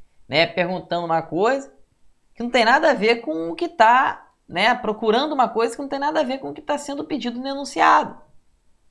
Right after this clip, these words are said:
né? Então, não dá mole não, pelo amor de Deus.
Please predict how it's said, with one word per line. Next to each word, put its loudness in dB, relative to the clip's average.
né? -2
Então, -4
não -6
dá -4
mole -2
não, -8
pelo -16
amor -8
de -10
Deus. -14